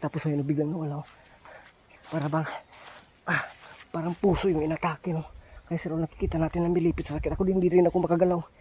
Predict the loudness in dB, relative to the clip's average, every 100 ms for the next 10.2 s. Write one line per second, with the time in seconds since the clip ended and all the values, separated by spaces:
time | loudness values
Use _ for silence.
0 | -20 -18 -6 -2 0 0 -2 -2 0 2
1 | 2 4 4 4 0 -12 -20 -20 -2 2
2 | 4 2 -2 -8 -20 -20 -20 -20 -20 -20
3 | -20 -20 -20 -20 -20 -20 -20 -20 -20 -16
4 | -14 -8 -6 -6 -10 -16 -20 -4 2 2
5 | 2 0 2 4 4 0 0 -2 -2 -4
6 | 0 2 2 0 0 0 -2 -4 -8 -6
7 | -4 -4 -4 -6 -4 -2 -4 -8 -20 -18
8 | -18 -18 -18 -20 -16 -6 -2 2 2 0
9 | -8 -10 -2 0 4 4 6 4 4 2
10 | 0